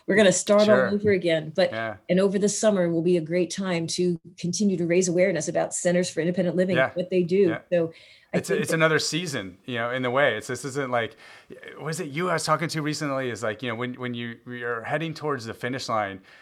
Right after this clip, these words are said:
Speaker 2: you realize that it's the starting line for the next thing that you're doing, you know, this
Speaker 1: Mm-hmm.
Speaker 2: chute that you're going down <laughs> that you think is like,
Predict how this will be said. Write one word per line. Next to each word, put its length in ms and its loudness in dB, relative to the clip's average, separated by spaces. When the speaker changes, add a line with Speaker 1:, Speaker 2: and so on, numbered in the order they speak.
Speaker 2:
you 80 -6
realize 600 4
that 300 -4
it's 300 -12
the 140 -10
starting 520 0
line 340 -2
for 140 -8
the 120 -4
next 420 -4
thing 320 -2
that 180 -6
you're 120 -4
doing, 480 0
you 80 -4
know, 120 0
this 100 2
Speaker 1:
Mm-hmm. 320 0
Speaker 2:
chute 100 -10
that 200 -4
you're 80 -4
going 380 2
down 460 2
<laughs> 420 -10
that 100 -6
you 100 -8
think 300 -2
is 260 -6
like, 320 -4